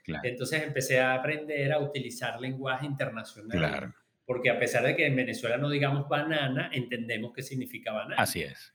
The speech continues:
Speaker 2: Entonces, eh, eso fue una, eh, entonces ahí, fíjate que el primer aprendizaje fue simplificar, el segundo fue
Speaker 1: Globalización.
Speaker 2: también simplificar,
Speaker 1: Ujú.
Speaker 2: pero en un contexto global, que
Speaker 1: Ujú.
Speaker 2: yo pudiera hablar y que un mexicano, un colombiano, un español me entendieran.
Speaker 1: Ujú.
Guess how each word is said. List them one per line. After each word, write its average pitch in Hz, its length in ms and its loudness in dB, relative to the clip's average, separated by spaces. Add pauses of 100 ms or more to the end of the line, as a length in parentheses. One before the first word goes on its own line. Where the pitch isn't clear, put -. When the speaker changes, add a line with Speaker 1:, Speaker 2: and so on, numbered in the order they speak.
(140)
Speaker 2:
Entonces, 131 420 0 (380)
eh, 147 320 4
eso 139 260 4
fue 156 220 2
una, 160 140 0 (120)
eh, 135 120 4
entonces 143 360 0
ahí, 185 400 4
fíjate 156 300 2
que 180 60 2
el - 80 -2
primer 135 240 2
aprendizaje 139 500 0
fue 180 160 -2
simplificar, 135 800 -2
el 110 80 -4
segundo 123 440 -2
fue 208 460 0 (180)
Speaker 1:
Globalización. 135 680 6
Speaker 2:
también 170 260 4
simplificar, 139 840 4
Speaker 1:
Ujú. 117 80 10
Speaker 2:
pero 170 360 2
en 143 140 4
un 135 180 0
contexto 147 500 -2
global, 113 540 2
que - 60 -2
Speaker 1:
Ujú. 127 80 2
Speaker 2:
yo 120 100 0
pudiera 160 220 2
hablar 180 480 2
y 139 100 -4
que 135 80 -4
un 123 140 -4
mexicano, 151 760 -2
un 120 120 -12
colombiano, 135 800 -4
un 123 140 -6
español 135 380 -2
me 131 80 -2
entendieran. 131 480 -4
Speaker 1:
Ujú. 101 340 0